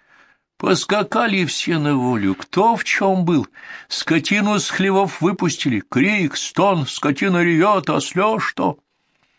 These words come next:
Она же, матушка наша, увидев горе народное, жалилась над непутевыми.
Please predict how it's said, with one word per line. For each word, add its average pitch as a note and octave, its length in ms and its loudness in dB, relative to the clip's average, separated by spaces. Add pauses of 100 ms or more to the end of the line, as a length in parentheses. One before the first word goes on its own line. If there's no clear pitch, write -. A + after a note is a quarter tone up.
(840)
Она G#3+ 300 0
же, C#3 160 2
матушка A2 540 0
наша, G2 380 2
увидев F#2 520 2
горе F3+ 340 2
народное, A#2+ 520 0
жалилась F#3 1000 0 (320)
над C3 180 0
непутевыми. A#2+ 760 -2